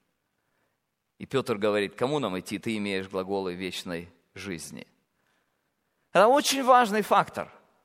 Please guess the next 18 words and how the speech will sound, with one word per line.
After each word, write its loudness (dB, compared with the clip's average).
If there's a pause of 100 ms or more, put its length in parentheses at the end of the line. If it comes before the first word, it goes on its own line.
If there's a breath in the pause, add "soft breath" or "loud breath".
(960)
В -10
конце 6
концов, 4
когда 4
мы 4
говорим 4
о 4
нашей 2
жизни, -6
в -16
конце 4
концов, 2
все 4
мы 2
придем 2
к 2
одной 4
точке: 2